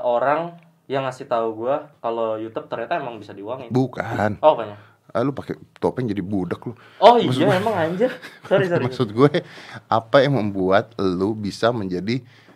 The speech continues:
Speaker 2: berhasil dibandingkan dengan gamers? Kenapa, kenapa? Oh, duduk lu terlalu mencong.
Speaker 1: Oh iya, sorry,
Speaker 2: Heeh.
Speaker 1: sorry. Udah, udah.
Speaker 2: Apa yang buat lu bisa berhasil dibandingkan kan banyak gamers-gamers lain yang main, mainannya sama tapi nggak berhasil kayak lu gitu.
Speaker 1: Hmm.
Speaker 2: Jadi apa yang buat lu bisa berhasil?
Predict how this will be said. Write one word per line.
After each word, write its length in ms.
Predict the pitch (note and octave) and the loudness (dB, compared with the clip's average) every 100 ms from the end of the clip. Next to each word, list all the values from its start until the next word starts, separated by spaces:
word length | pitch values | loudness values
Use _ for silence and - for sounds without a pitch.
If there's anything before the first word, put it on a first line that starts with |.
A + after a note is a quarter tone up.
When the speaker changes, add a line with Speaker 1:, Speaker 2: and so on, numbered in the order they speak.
| - | -6
Speaker 2:
berhasil 800 | F#2+ F2 G#2+ A2+ C#3+ B2+ G#2 G#2 - | -4 -4 -6 -4 -2 0 -2 -6 -10
dibandingkan 520 | F#2 F2 F#2 F2+ A2+ | -2 0 0 -2 -2
dengan 220 | G#2+ G2 | -2 -4
gamers? 340 | F#2+ F#2 F#2 - - - - | -2 -4 -6 -12 -20 -20 -16
Kenapa, 420 | D2+ A#2 C#3 B2+ | -12 -6 -4 -4
kenapa? 220 | A#2+ G#2 G#2+ _ _ _ _ _ _ _ A2+ A2 - - - - | -6 -8 -14 _ _ _ _ _ _ _ -20 -20 -20 -20 -20 -10
Oh, 240 | - D#3+ C#3 | 0 2 2
duduk 320 | A#2+ C#3+ D3 | 2 4 6
lu 140 | E3+ G3 | 6 6
terlalu 300 | E3 C#3+ D3 | 8 6 6
mencong. 540 | D#3 D#3+ E3+ D#3 G#2+ | 2 0 2 0 2
Speaker 1:
Oh 160 | D3+ A3 | 8 10
iya, 320 | F#3 F#3 - | 10 4 0
sorry, 180 | - E3 | 0 0
Speaker 2:
Heeh. 140 | F#2+ | 0
Speaker 1:
sorry. 120 | A2+ G#2+ - | -4 -8 -10
Udah, 200 | C3+ A#2 | -4 -4
udah. 160 | A2+ A2+ - _ - - | -4 -14 -16 _ -6 2
Speaker 2:
Apa 240 | A#2+ - | 4 4
yang 160 | E3 D3 | 2 4
buat 160 | A#2 | 2
lu 100 | B2 | 2
bisa 220 | C#3+ A2+ A2 | -2 0 0
berhasil 680 | G2+ F2+ E2 - F2 F#2 A2 | 2 2 0 -4 -2 0 0
dibandingkan 520 | G#2 G#2 G2+ G2 C#3 | 2 2 2 -2 -2
kan 140 | E3 | 0
banyak 260 | F3 A#2+ D3+ | 2 2 0
gamers-gamers 640 | B2 G#2+ G#2 A2 G#2 G2+ - | 0 -2 -2 -4 -2 -2 2
lain 220 | G#2 C#3 | 2 2
yang 140 | B2 | -2
main, 320 | G#2+ E2 F#2+ C3 | 0 0 0 -2
mainannya 440 | G#2 G2+ G2+ G2+ | -2 -2 -2 -2
sama 360 | F#2+ D#2 G#2 A#2+ | -4 -4 -2 -2
tapi 220 | A2+ C#3 | -4 -4
nggak 160 | B2 G#2 | -2 0
berhasil 360 | A2 A#2+ B2 | 2 2 -2
kayak 220 | A2+ A2 F#2+ | 0 0 0
lu 380 | B2 A#2+ G#2+ F#2+ | 0 0 -2 -4
gitu. 300 | D#2 E2 D#2+ | -8 -8 -12
Speaker 1:
Hmm. 400 | A2+ A2+ A2+ A2+ | -14 -14 -14 -6
Speaker 2:
Jadi 200 | B2+ B2+ | 0 4
apa 240 | C3+ C3+ | 4 4
yang 80 | C3 | 2
buat 160 | A#2 A2 | 2 0
lu 100 | A2+ | -2
bisa 200 | G2+ G2 | -2 -2
berhasil? 720 | F#2+ G#2+ A2 - F#2+ F2+ F2+ | 2 2 0 -2 -4 -4 -8